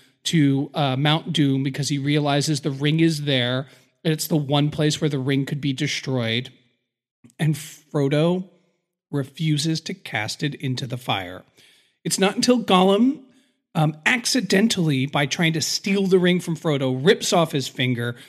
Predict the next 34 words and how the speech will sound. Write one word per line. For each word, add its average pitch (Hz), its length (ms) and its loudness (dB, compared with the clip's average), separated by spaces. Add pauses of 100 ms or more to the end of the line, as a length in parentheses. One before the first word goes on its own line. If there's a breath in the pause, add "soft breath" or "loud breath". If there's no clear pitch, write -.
(180 loud breath)
and 190 140 4
the 170 100 6
ring 151 320 4
falls 135 440 -2
into 139 340 -6
Mount 123 480 -4
Doom 127 400 0 (100)
and 127 140 -4
is 123 160 -4
destroyed 123 760 -8 (340 soft breath)
with 151 260 0
Gollum. 117 460 -4 (840)
What 160 300 0
do 339 100 -6
you 381 180 -6
think 180 480 -2 (1000 loud breath)
this 156 360 0
means? 127 580 -6 (420 soft breath)
Now, 160 140 6
I 165 120 6
know 214 600 4
there's 175 380 4
a 151 100 2
lot 147 600 0 (240)
of 147 120 -6
literature 156 580 2
that's 220 240 -4
written 214 180 0
about 185 280 0
this 180 200 -2
moment. 143 420 0 (420 soft breath)
I 160 80 2
know 147 320 4
that 139 540 -2